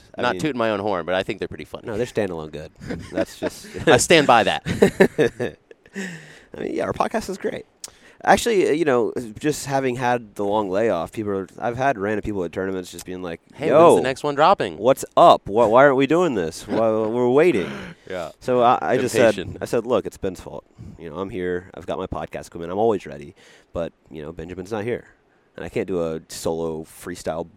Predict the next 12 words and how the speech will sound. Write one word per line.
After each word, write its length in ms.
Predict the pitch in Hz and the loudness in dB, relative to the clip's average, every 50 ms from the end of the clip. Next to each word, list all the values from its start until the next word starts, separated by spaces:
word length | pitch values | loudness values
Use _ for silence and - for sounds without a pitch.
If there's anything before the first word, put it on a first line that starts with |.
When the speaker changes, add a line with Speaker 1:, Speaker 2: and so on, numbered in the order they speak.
| _ _ _ _ _ _ - _ - | _ _ _ _ _ _ -20 _ -2
Speaker 1:
boy 300 | 101 131 143 156 151 143 | 4 8 10 10 10 10
podcast. 580 | - - 87 85 - - - 85 92 104 - 113 | 6 2 -4 -4 -4 -6 -4 -4 -4 -4 -6 -8
It's 100 | 98 - | -8 -6
gotta 140 | - 110 113 | -6 -4 -2
be 60 | 123 | 0
the 80 | 123 320 | 0 0
Freestyle 340 | - - - 143 135 143 139 | 0 0 0 0 -2 -2 -2
Speaker 2:
<laughs> 80 | 165 | -2
Speaker 1:
Boys." 220 | 160 120 82 73 - | -4 -4 -6 -10 -12
Speaker 2:
That's 240 | - 92 101 - 120 | -14 -16 -12 -8 -6
right. 180 | 107 90 - - _ - - - - - - - - - _ _ _ | -6 -6 -8 -10 _ -20 -20 -20 -20 -20 -20 -20 -20 -20 _ _ _
Um, 640 | 90 90 90 90 87 87 87 85 82 82 80 80 67 | -2 0 0 0 0 0 0 0 0 -2 -4 -6 -10